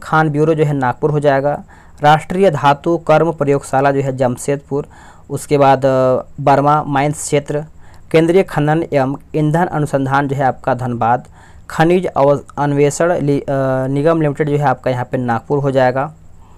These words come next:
लौह खनिज, जैसे लौह अयस्क के कुल आरक्षित भंडारों का लगभग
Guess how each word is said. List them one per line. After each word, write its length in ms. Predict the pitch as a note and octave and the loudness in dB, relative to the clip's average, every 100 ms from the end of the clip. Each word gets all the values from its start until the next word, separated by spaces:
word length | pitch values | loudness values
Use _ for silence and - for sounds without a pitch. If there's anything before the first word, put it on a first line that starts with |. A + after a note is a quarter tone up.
| - - - D3 | -20 -20 -6 2
लौह 240 | E3+ F3+ | 4 4
खनिज, 520 | F#3 D#3 C#3+ B2+ A2 | 2 -2 0 -2 -6
जैसे 220 | C#3+ - D#3+ | -8 0 2
लौह 260 | D3+ E3+ | 2 2
अयस्क 300 | - D3 - | 2 0 0
के 160 | D3 D3 | -4 -4
कुल 280 | - D3 C#3+ | -2 -4 -2
आरक्षित 460 | C3+ C3+ C3+ E3 C#3+ | -2 -2 -6 -8 -8
भंडारों 500 | B2+ B2 B2 C#3 C#3+ | -8 -2 0 0 -2
का 140 | B2+ | -4
लगभग 400 | A#2+ A#2+ C3+ | -4 -4 -4